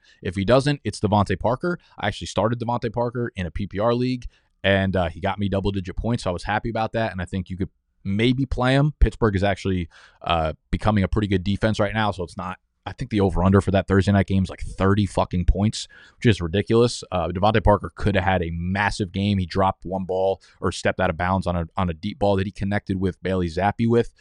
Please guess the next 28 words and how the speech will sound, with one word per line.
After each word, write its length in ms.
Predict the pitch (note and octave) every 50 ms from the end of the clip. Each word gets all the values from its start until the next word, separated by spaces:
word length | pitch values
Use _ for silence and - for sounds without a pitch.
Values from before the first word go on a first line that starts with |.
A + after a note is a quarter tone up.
| _
So, 340 | - - B2 A2+ G#2 F#2+ - - _ _ _ _ _ G2
Douglas, 560 | F2+ G2+ A#2+ B2+ C3 C3+ B2+ - - - - _ _ _ _ _ _
I'm 80 | G2
okay 180 | A#2 - - G#2+
starting 320 | G2 - G#2 G#2+ G#2+ G#2
him, 200 | G2+ G#2 G#2 F#2+ -
P 140 | - G#2 G2
P 120 | - F#2+
R 140 | G2 F#2+ F#2+
scam 460 | F2+ - - G#2 G2 G2 G2 G2 F#2+
if 100 | F2 -
he's 140 | - F#2+ F2
playing. 320 | - G#2+ G2+ G2 G2+ G2 F2+
If 120 | E2 -
not, 280 | F#2+ F#2 F#2+ F2+ E2+ -
Devontae 260 | F#2 F#2+ F#2 F2+ -
Parker's 380 | - F#2 F#2 - F#2 F2 D#2+
an 120 | F2+ E2+ F2 -
okay, 440 | - F#2+ F2+ - F2 F#2 F#2 F2+ F2
like, 300 | E2 E2+ E2+ E2+ - - - - _ _ _ _
low-end 480 | D#2+ F2 F#2+ G2+ G2+ F#2+ F#2+ F#2+ F#2 F2+
wide 140 | F2 F2 F2+
receiver 280 | F2 E2 - F#2 F2 F2
three, 300 | - - F2 F2+ F2 E2+
wide 200 | E2 E2 E2+ E2+
receiver 320 | E2 - - E2+ D#2+ D2+
four 420 | - - - F2+ F2 E2+ E2+ E2 - - - _ _
type 320 | - - G2+ F#2+ F2+ -